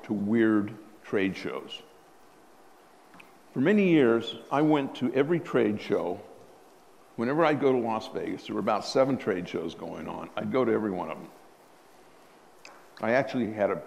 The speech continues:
couple of business cards printed up that said that I was a member of the press, so I could get in for free. But even though they were not in my field,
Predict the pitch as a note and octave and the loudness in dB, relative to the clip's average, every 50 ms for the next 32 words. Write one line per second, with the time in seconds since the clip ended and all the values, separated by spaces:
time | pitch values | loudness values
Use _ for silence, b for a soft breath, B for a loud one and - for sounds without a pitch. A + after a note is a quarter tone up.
0 | - - A2+ G#2 A2+ A#2 F#2+ - B2+ A#2 G2+ G#2+ F#2 - - - F#2+ E2+ E2 - | -4 -4 -4 -2 -4 -6 -4 -2 -4 -2 -2 -6 -8 -8 -4 -4 -2 -2 -4 -6
1 | - - - F#2+ F2 E2 D#2+ E2 D#2+ D#2+ - - - - - - - A2+ F#2+ F2+ | -10 -10 -10 -8 -8 -4 -4 -4 -4 -4 -6 -14 -18 -18 -12 -4 -2 -2 -2 0
2 | F#2+ F2 E2+ E2 E2 G2+ G2 F#2+ F#2+ F2+ F2 E2 D#2 D2+ D#2 - - - A#2 F2+ | 0 -2 -2 -2 -4 -4 -4 -2 -2 -2 -2 -4 -6 -8 -10 -8 -2 -2 0 0
3 | E2 - - - - - - A2 - - G2+ F2+ - F#2 F2+ G2+ F#2+ F2 F2 E2+ | -2 -4 -8 -12 -14 -12 -10 -10 -8 -8 -10 -10 -10 -12 -12 -10 -10 -10 -10 -10
4 | - - - - - - F#2 D#2+ - - - - - - - - - - - - | -12 -14 -16 -14 -10 -8 -8 -8 -8 -10 -14 -20 -20 -20 -20 -20 -20 -20 -20 -20
5 | - - - - - - - E4 - - - - - - - - - - - - | -20 -20 -20 -20 -20 -20 -20 -20 -20 -20 -20 -20 -20 -20 -20 -20 -20 -20 -20 -20
6 | - - - C#3+ C3 A2 - - - - - - - - - - - - - - | -18 -4 4 4 4 4 4 -4 -10 -12 -14 -14 -16 -18 -20 -20 -20 -20 -20 -20
7 | - - - - - - - - - - - - - - - - - - - - | -20 -20 -20 -20 -20 -20 -20 -20 -20 -20 -20 -20 -20 -20 -20 -20 -20 -20 -20 -20
8 | - - - - - - - - - G3+ A#3 A3 C4 G#3+ F3 F3+ D#3 D3 C#3+ C#3+ | -20 -20 -20 -20 -20 -20 -8 -2 0 0 2 2 2 0 2 2 4 4 4 2
9 | D#3+ - - - - - - - - - - - - - - - - - - - | 0 -4 -10 -18 -20 -20 -20 -20 -20 -20 -20 -20 -20 -20 -20 -20 -20 -20 -20 -20
10 | - - - - - - - D#3+ D3+ C#3 C3+ B2+ A#2 - - - - - - - | -20 -20 -20 -20 -10 -2 2 4 6 6 6 4 2 0 -6 -14 -18 -20 -20 -20
11 | - - - - - - - - - - - - - - - - - - - - | -20 -20 -20 -20 -20 -20 -20 -20 -20 -20 -20 -20 -20 -20 -20 -20 -20 -20 -20 -20
12 | - - - - - - - - C#3 D3+ D#3+ G3 G3+ F3 D#3+ D3 C3+ C3 C3 - | -20 -20 -20 -20 -20 -16 -10 -6 -6 -4 -2 -2 -2 -2 -2 -2 -2 -4 -4 -6
13 | - G#3+ A3+ F3 B2 - - F#2+ | -4 -4 0 0 0 -2 -4 -8